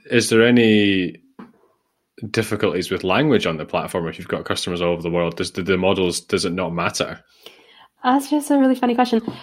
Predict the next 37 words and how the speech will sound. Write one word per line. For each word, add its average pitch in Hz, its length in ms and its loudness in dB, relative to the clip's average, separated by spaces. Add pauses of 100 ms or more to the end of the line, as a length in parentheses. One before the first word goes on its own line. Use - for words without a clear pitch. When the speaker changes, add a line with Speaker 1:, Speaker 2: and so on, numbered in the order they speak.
(120)
Speaker 2:
No, 294 400 6 (600)
uh, 277 240 4 (220)
I 311 60 8
mean, 302 280 8
for 339 300 2
some 330 680 8
countries, 214 400 2
depending 208 440 0
on 202 160 0
who 196 160 2
they 185 180 2
are 170 180 6
and 175 80 0
what - 120 -2
their 185 100 -2
requirements 175 520 0
are, 180 80 2
we 185 100 2
do, 202 360 4
we 190 80 0
do 220 120 4
translations. 202 800 0 (320)
So 196 160 0
we 180 120 6
do 202 160 4
have, 185 560 2
uh, 175 120 2
the 180 120 2
ability 175 360 2
to 170 80 0
change 165 300 -4
the 175 60 -6
language 165 320 -2
in 175 160 -4
that 160 180 0
portal 160 400 -2
to, 170 420 -4